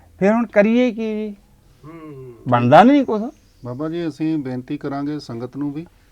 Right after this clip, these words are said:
Speaker 3: ਵੀ
Speaker 2: ਹੂੰ।
Speaker 3: ਤੁਹਾਡੇ ਨਾਲ ਖੜੇ ਹੁਣ।
Speaker 2: ਹੂੰ।
Speaker 3: ਤੇ ਤੁਸੀਂ ਆਪਣਾ ਫੋਨ ਨੰਬਰ ਬੋਲ ਦਿਓ, ਜੇ ਕੋਈ ਤੁਹਾਡੇ ਨਾਲ ਸੰਪਰਕ ਕਰਨਾ ਚਾਹੁੰਦਾ, ਤੁਹਾਡਾ ਮੋਬਾਈਲ ਨੰਬਰ ਹੋਏਗਾ,
Speaker 2: ਹਾਂਜੀ।
Speaker 3: ਉਹ ਦੱਸ ਦਿਓ ਜੀ ਤੁਸੀਂ।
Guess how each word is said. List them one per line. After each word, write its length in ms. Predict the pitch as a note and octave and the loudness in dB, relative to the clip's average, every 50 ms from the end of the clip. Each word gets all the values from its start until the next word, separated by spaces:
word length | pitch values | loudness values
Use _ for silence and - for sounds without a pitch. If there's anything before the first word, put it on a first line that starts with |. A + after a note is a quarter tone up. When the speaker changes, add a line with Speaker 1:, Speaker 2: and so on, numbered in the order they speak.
| - | -16
Speaker 3:
ਵੀ 140 | G#2+ A#2 A#2+ | -12 -10 -10
Speaker 2:
ਹੂੰ। 120 | B2 B2 | -10 -10
Speaker 3:
ਤੁਹਾਡੇ 340 | B2 C3+ B2 A#2+ G#2 A2+ A#2 | -10 -10 -12 -12 -10 -12 -14
ਨਾਲ 440 | G#2+ G#2+ G#2+ G#2+ G#2+ A2 A2+ A#2 G#2+ - _ _ _ | -12 -12 -12 -10 -10 -10 -12 -14 -16 -20 _ _ _
ਖੜੇ 340 | _ - B2+ C3 D3+ D#3+ D#3 | _ -10 -8 -8 -8 -8 -8
ਹੁਣ। 140 | A#2+ C3+ - | -10 -12 -14
Speaker 2:
ਹੂੰ। 480 | D3+ D#3 _ _ _ _ C3+ C3 B2+ A#2+ _ _ _ - | -14 -16 _ _ _ _ -20 -20 -20 -20 _ _ _ -14
Speaker 3:
ਤੇ 420 | B2+ A#2+ A#2+ A#2+ A#2+ A#2+ A#2+ A#2+ - | -10 -10 -8 -8 -8 -8 -10 -10 -12
ਤੁਸੀਂ 260 | - C#3 B2+ - D#3+ | -12 -12 -8 -6 -6
ਆਪਣਾ 260 | D#3 D3+ - D#3 D#3 D3+ | -6 -6 -6 -8 -8 -8
ਫੋਨ 260 | D3+ D3+ C#3+ D3+ D#3 | -8 -6 -6 -4 -4
ਨੰਬਰ 240 | D#3 D3+ D3 D3+ C#3 | -4 -6 -6 -8 -10
ਬੋਲ 260 | A#2+ A#2+ A2 G#2+ G#2 | -10 -12 -12 -12 -10
ਦਿਓ, 140 | A2+ C#3 D3 | -10 -10 -10
ਜੇ 200 | C3 C#3 C3+ C3 | -8 -10 -10 -10
ਕੋਈ 220 | - C#3+ C3 C3+ | -10 -10 -10 -10
ਤੁਹਾਡੇ 220 | B2+ C#3 B2+ A2+ | -10 -10 -10 -10
ਨਾਲ 140 | A2 A#2 A#2 | -12 -14 -14
ਸੰਪਰਕ 380 | A2+ - B2 A2 - B2 G#2+ G2 | -14 -14 -16 -14 -12 -14 -14 -12
ਕਰਨਾ 260 | - B2 A#2 A#2+ A#2+ | -12 -14 -14 -14 -14
ਚਾਹੁੰਦਾ, 300 | A#2 C3 B2 B2 C3 C3+ | -14 -14 -14 -12 -12 -12
ਤੁਹਾਡਾ 360 | C3 C3+ B2+ A#2+ A2+ A#2+ A#2+ | -10 -10 -10 -10 -10 -10 -12
ਮੋਬਾਈਲ 380 | A#2 A2 G2+ G2+ G#2+ G#2 G#2+ A2+ | -12 -12 -12 -12 -12 -12 -12 -14
ਨੰਬਰ 260 | A#2 A#2+ A#2+ C3 C3+ | -14 -14 -12 -12 -12
ਹੋਏਗਾ, 340 | C3+ B2+ A#2 G2+ A2+ A#2+ B2+ - - - - - - | -12 -12 -12 -14 -14 -16 -18 -18 -20 -20 -20 -20 -20
Speaker 2:
ਹਾਂਜੀ। 280 | C#3 C3 A#2+ G#2+ G#2 F#2 _ _ _ _ - | -20 -20 -20 -20 -20 -20 _ _ _ _ -16
Speaker 3:
ਉਹ 220 | C#3 C#3+ D#3 E3 E3 | -12 -12 -10 -10 -10
ਦੱਸ 280 | C#3 C3 A2 G2+ - | -8 -10 -10 -10 -14
ਦਿਓ 180 | G#2+ F#2+ F#2+ F#2 | -16 -16 -16 -16
ਜੀ 140 | F2+ G2+ G#2 | -16 -16 -18
ਤੁਸੀਂ। 300 | F#2+ G2+ - - - | -18 -20 -20 -20 -20